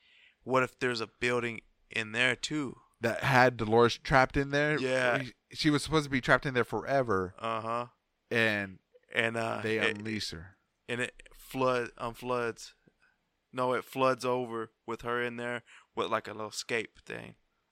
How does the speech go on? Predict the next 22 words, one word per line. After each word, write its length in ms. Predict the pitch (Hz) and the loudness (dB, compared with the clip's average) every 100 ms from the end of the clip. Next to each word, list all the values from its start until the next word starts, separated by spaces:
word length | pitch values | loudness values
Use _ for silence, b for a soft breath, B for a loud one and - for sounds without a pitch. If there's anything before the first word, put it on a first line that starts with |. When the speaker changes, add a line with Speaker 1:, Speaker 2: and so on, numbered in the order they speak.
| _ | _
Speaker 2:
Oh, 340 | 139 165 175 165 | 6 8 10 10
I 140 | 170 | 8
see 100 | 170 | 6
what 140 | 160 135 | 0 -2
you're 100 | - | -4
saying. 260 | 120 113 | -4 -4
What, 120 | 117 113 92 | -6 -6 -6
I 100 | 120 | -6
see 140 | - | -6
what 80 | 104 | -8
you're 60 | |
saying. 280 | 98 101 104 | -8 -10 -10
So 140 | 123 113 | -6 -6
she 160 | - | -4
got 220 | 123 120 | 0 0
away. 400 | 117 117 104 95 92 - | 0 -2 -2 -4 -10 -8
Speaker 1:
Yeah. 220 | 123 120 110 | -2 0 2
Speaker 2:
I 120 | 147 | 2
was 160 | 202 | 2
thinking 260 | - 127 123 | -2 -4 -2
that 200 | 117 110 _ _ _ _ _ - | -2 -2 _ _ _ _ _ -10
Bernard 540 | 123 120 123 123 117 | -8 -2 0 0 -2